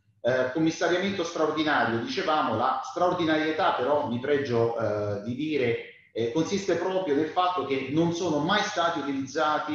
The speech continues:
poteri di sostituzione e deroga in, eh, questo commissario straordinario. Anzi, proprio quasi come esercizio di stile sono stati,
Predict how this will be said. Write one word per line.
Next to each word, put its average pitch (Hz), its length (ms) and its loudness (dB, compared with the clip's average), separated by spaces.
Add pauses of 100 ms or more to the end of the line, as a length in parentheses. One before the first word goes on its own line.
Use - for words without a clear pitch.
poteri 156 320 2
di 120 80 -2
sostituzione 139 680 -4
e 139 80 2
deroga 143 720 0
in, 143 260 2
eh, 107 680 -2
questo 139 260 0
commissario 120 480 -2
straordinario. 95 720 -12 (520)
Anzi, 175 360 2
proprio 135 560 2
quasi 147 260 0
come 139 160 2
esercizio 151 500 -2
di 165 100 -2
stile 165 400 -2
sono 117 200 -6
stati, 123 560 -2